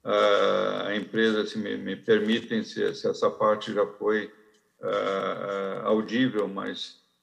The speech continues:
ah, nós estamos vivendo um momento muito bom, um momento histórico, com muitos investimentos para o futuro,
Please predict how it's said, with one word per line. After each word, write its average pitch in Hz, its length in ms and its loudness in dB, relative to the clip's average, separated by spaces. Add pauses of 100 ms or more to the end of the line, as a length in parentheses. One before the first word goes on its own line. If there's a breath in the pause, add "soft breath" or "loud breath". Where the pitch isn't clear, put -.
(140)
ah, 107 120 0
nós 107 480 2
estamos 113 380 2
vivendo 110 320 0
um 110 40 2
momento 107 600 -4
muito 110 460 -2
bom, 120 240 2
um - 20 2
momento 110 420 -4
histórico, 120 680 2
com 107 120 -10
muitos 117 500 0
investimentos 104 840 -4
para 104 260 2
o - 40 -16
futuro, 110 560 -6